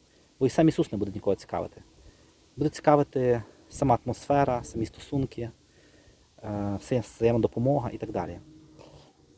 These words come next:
М, християнство — це про Христа, церква — це про Христа. Якщо ми Христа відсунули і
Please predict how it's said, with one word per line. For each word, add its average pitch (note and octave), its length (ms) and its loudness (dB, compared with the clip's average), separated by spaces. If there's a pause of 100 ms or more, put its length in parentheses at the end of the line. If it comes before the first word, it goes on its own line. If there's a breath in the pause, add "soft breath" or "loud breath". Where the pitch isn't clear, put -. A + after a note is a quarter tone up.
(140)
М, G#2 240 -4
християнство — E3+ 600 0
це C#3+ 60 -2
про - 140 -4
Христа, - 400 -8
церква — - 340 -6
це - 60 -6
про - 140 -10
Христа. - 420 -4
Якщо D3 320 0
ми C3+ 360 2 (500 loud breath)
Христа - 320 0
відсунули A2+ 600 0 (100)
і G#2 260 -2